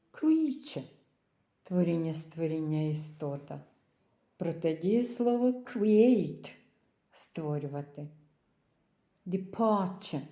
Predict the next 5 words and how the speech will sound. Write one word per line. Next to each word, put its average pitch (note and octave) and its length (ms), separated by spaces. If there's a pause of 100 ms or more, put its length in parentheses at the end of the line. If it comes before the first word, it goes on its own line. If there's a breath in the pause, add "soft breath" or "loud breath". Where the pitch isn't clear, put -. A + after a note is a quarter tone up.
(440)
відхід, D#3+ 520
від'їзд, D3+ 800 (160)
відплиття. D3+ 840 (1700)
Miniature — B3 800 (920)
мініатюра. E3+ 800